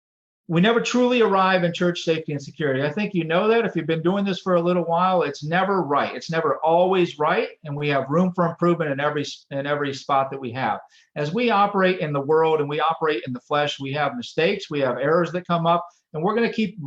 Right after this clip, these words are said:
evaluating and reevaluating and try to make this the best church safety and security team that we can possibly make. And it's vitally important that we look at this as a living, growing thing, and we learn every step of the way, whether we have a success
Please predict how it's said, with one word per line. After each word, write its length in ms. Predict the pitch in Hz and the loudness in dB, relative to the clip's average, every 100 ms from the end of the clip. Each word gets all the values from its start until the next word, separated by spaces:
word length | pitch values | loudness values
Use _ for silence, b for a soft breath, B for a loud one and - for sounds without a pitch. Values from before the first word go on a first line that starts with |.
| 143 | -4
evaluating 800 | 147 131 147 196 214 208 208 202 | -4 0 0 0 0 2 2 2
and 180 | 160 135 | -2 -2
reevaluating 840 | 170 196 170 170 170 160 170 160 143 | -2 0 2 2 2 2 0 0 -6
and 100 | 135 | -10
try 280 | - 175 180 | -2 -2 -2
to 120 | 170 | -4
make 240 | 160 156 | -6 -4
this 200 | 160 160 | -4 -4
the 120 | - 117 | -8 -4
best 340 | 156 190 - b _ _ - | 0 0 -2 b _ _ 0
church 280 | 214 247 - | 2 2 0
safety 320 | 214 202 196 | -2 0 0
and 100 | 175 | -2
security 420 | 165 156 180 170 | -4 0 2 2
team 320 | 165 175 160 | 0 -2 -2
that 200 | 135 127 151 131 | 0 0 -2 -2
we 240 | 185 202 | -2 -2
can 160 | 185 170 | -4 -4
possibly 480 | - 165 160 147 143 | 0 0 0 -6 -6
make. 280 | 139 139 104 - B B - | -2 -2 -4 -8 B B -6
And 120 | 147 | -4
it's 160 | 127 | -4
vitally 500 | 117 151 190 226 220 | -2 0 2 2 2
important 440 | 214 175 185 214 196 | 0 0 0 2 0
that 100 | 165 | 0
we 120 | 143 | 0
look 220 | 147 202 | 0 -2
at 100 | 180 | -2
this 200 | 180 170 | -2 -2
as 60 | 151 | 0
a 80 | 131 | 0
living, 460 | 131 170 190 190 131 | 4 2 2 -2 0
growing 380 | 151 175 160 139 | 2 2 0 0
thing, 360 | 165 180 180 b b - | 0 2 0 b b -8
and 100 | 143 | -4
we 120 | 143 | -2
learn 520 | 135 139 180 196 185 | 0 2 2 4 4
every 240 | 165 175 180 | 2 2 0
step 240 | - 170 | 0 -2
of 80 | 170 | 0
the 60 | 165 | 0
way, 140 | 143 | 0
whether 200 | 131 147 | 0 -2
we 120 | 143 | 0
have 120 | 147 131 | 0 0
a 60 | |
success 760 | 123 127 - 175 196 220 - - | -6 -12 -4 0 2 0 -4 -16